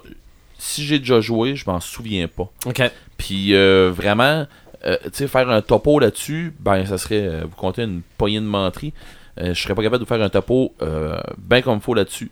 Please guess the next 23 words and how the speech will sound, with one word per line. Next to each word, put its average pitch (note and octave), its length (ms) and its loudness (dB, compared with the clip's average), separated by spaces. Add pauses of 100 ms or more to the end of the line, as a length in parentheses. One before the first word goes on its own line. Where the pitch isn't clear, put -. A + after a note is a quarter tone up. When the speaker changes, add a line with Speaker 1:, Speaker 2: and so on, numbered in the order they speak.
Speaker 2:
Mhm. B2 320 0 (200)
Speaker 1:
Euh, F2 480 2
j'ai F2+ 160 0
été C3 160 -2
voir, A#2+ 420 4
euh, E2 300 2
quelques G2+ 220 -2
vidéos, F2+ 440 2
j'ai F#2 140 -4
été, A2 180 -4
puis F2 680 -6
y F2+ 120 -2
a - 20 0
rien F#2 300 -4
qui G#2+ 160 -10
faisait, G2 340 0
euh, « E2+ 200 2 (600)
Ah, G2 120 2
wow, F#2 300 4
j'aurais D#2+ 280 -4
joué E2+ 180 -2
à E2 40 -4
ça. » - 140 -8